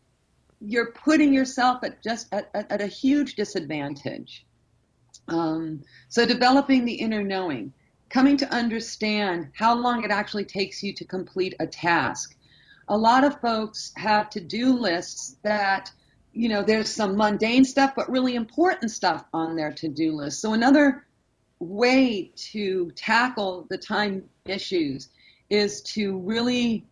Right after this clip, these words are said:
come to terms with what are your priorities. Stephen Covey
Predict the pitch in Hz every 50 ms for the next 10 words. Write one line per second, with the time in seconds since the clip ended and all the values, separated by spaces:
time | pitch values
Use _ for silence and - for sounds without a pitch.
0 | _ _ _ - - 226 226 226 220 214 208 208 - - 214 220 226 226 233 208
1 | 180 196 190 185 - 190 202 208 214 202 185 196 190 - - 185 170 170 165 165
2 | 175 185 185 165 139 104 - - - - - - _ _ _ _ _ _ _ _
3 | _ _ _ _ _ _ _ _ _ _ _ _ _ _ _ _ _ _ _ _
4 | _ _ _ - - - - 262 269 269 240 285 269 247 - - - 240 240 -
5 | 190 160 147 156 175 -